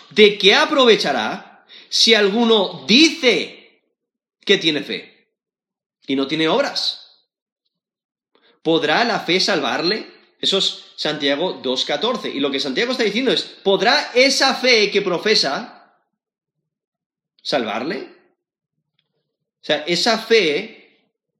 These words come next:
porque la fe que está profesando no tiene fruto. Si no tiene fruto, no es fe genuina. Entonces, simplemente el profesarlo no te salva. O sea, eh, eh, de-, de-, debe de haber,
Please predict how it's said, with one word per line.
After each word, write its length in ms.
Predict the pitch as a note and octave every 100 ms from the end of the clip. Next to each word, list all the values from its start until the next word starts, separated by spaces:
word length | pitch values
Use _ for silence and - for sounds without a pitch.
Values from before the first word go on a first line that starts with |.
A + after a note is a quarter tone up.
| _ -
porque 240 | D#3 D#3+
la 160 | D#3 D3
fe 180 | G3
que 60 | A3
está 300 | - G3+ G3
profesando 840 | F#3+ D#3+ D3 G3+ B3 E3+ C#3+ D3+ E3
no 200 | D#3 F3+
tiene 640 | G3+ G3+ G#3 G#3+ - - _
fruto. 560 | - B3 - D3 - -
Si 140 | D#3
no 140 | E3 F#3
tiene 180 | G#3+
fruto, 340 | - B3+ B3 D#3
no 120 | D#3
es 100 | D#3
fe 120 | F#3
genuina. 720 | F3+ F#3 F#3 A#3+ D3 - _ _ _ _ _ _ _ _ _ _ _
Entonces, 460 | - E3 - - - _ _ -
simplemente 680 | - G#3 G#3 G#3+ G#3+ G3
el 160 | F3 D#3
profesarlo 1080 | E3+ D#3 D3 C#3 G#3 G3+ C3+ C3+ - _ _ _ _ _ _
no 220 | C#3 E3+
te 100 | D#3+
salva. 640 | - A3+ D#3 G#2+ - _ _
O 80 | -
sea, 240 | E3 C#3+
eh, 200 | C#3 C3+
eh, 160 | C3+ - - _ -
de-, 240 | C#3+ -
de-, 360 | D3 E3 - -
debe 280 | C3 F#3+ A3+
de 100 | F3+
haber, 720 | D3 E3 G#3 G#3+ - _